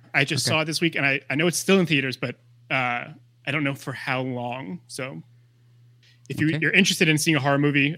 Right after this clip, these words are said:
Speaker 1: it's, it's a pretty good one. And then, uh, Fourth of July, like you all, uh, I went and had, uh, like, a Fourth of July lunch with a family from my church who've, like, kind of adopted me a little bit because I'm new to Lincoln.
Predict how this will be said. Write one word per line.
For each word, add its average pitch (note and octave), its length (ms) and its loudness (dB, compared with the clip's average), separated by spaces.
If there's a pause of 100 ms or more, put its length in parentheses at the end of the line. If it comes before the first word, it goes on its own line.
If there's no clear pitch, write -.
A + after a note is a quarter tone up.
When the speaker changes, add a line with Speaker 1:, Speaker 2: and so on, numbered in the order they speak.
(140)
Speaker 1:
it's, C#3 240 -6 (100)
it's C3+ 120 -10
a B2 40 -10
pretty D3 220 0
good C3 160 0
one. C3 220 -10 (840)
And E3+ 180 4
then, F3+ 240 6
uh, F3 360 6 (520)
Fourth F3+ 220 4
of F#3+ 60 -2
July, G3 420 4
like D#3+ 220 2
you D#3+ 160 2
all, F#3 340 0
uh, D3 340 0 (240)
I C#3+ 120 4
went D#3 240 0
and C#3+ 120 0
had, D3 520 0
uh, C#3 220 -4
like, C#3 140 -2
a C3+ 120 -2 (520)
Fourth E3 240 0
of D#3 60 0
July D3 480 4
lunch C#3+ 440 -2
with D3 200 0
a C#3 60 -2
family D3 380 2
from D3 160 -2
my C#3+ 140 2
church D#3+ 500 -2 (280)
who've, E3 280 2 (100)
like, D3+ 200 2
kind E3 180 4
of D#3 60 2
adopted D3 580 -2
me G#3+ 120 4
a A3 60 6
little A3+ 240 2
bit A#3+ 320 2
because D3+ 400 2
I'm D3 300 2
new D3 220 4
to D#3 160 -2
Lincoln. D#3 500 0